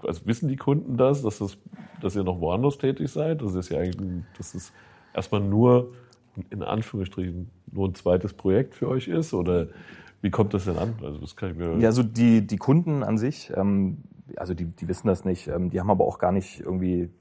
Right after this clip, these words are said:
Speaker 2: die Frage danach. Also das, das würde ja erst irgendwie als Frage auch auftauchen, wenn die sagen, „Ja, okay, irgendwie, die, die sind ja irgendwie nur mit einem halben, äh, Ohr dabei, wenn ich irgendwelche Belange haben oder so.“ Also wir halten da den, den Kundenservice natürlich schon, schon so hoch und, ähm,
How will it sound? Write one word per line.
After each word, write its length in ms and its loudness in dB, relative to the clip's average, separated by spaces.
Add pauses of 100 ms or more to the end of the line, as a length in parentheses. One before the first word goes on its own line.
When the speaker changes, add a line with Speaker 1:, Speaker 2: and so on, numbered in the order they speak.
(160)
Speaker 2:
die 60 -4
Frage 340 2
danach. 420 -2
Also 200 -2
das, 380 -6
das 200 -6
würde 180 6
ja 100 8
erst 200 2
irgendwie 160 0
als 140 -4
Frage 340 2
auch 160 -2
auftauchen, 560 2
wenn 80 2
die 60 0
sagen, 160 -2
„Ja, 80 2
okay, 180 -2
irgendwie, 320 4
die, 160 0
die 160 -4
sind 160 0
ja 80 4
irgendwie 220 2
nur 100 2
mit 200 0
einem 100 -2
halben, 420 2 (680)
äh, 80 -8
Ohr 440 4
dabei, 420 10
wenn 140 6
ich 80 -6
irgendwelche 300 0
Belange 320 0
haben 260 2
oder 180 2
so.“ 140 4
Also 240 0
wir 100 0
halten 220 0
da 80 6
den, 200 2
den 140 -4
Kundenservice 540 2
natürlich 260 -4
schon, 300 -2
schon 180 -4
so 140 0
hoch 340 4
und, 340 -8
ähm, 200 -4